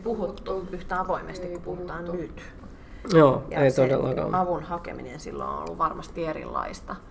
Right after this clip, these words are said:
Speaker 2: Mm.
Speaker 1: Miten tota, miten, miten sä, miten sä jatkoit elämääsi sitten tämän kanssa?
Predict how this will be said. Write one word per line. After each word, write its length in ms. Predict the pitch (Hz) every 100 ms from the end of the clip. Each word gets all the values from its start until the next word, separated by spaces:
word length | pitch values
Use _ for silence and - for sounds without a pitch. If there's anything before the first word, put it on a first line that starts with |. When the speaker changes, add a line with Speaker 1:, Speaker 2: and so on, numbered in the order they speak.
| 208 202
Speaker 2:
Mm. 80 | 190 185 - - -
Speaker 1:
Miten 360 | 175 190 196 185
tota, 500 | 170 - 147 139 131 - - - - - - - - - - 196 - -
miten, 400 | 190 185 202 175 - - - - -
miten 320 | 208 247 196
sä, 160 | 185 - -
miten 260 | 208 214 202
sä 80 | 165 - - - - - -
jatkoit 480 | 185 185 - 143 139
elämääsi 540 | - 156 139 104 - -
sitten 340 | - - - -
tämän 220 | 123 87
kanssa? 500 | 82 73 - -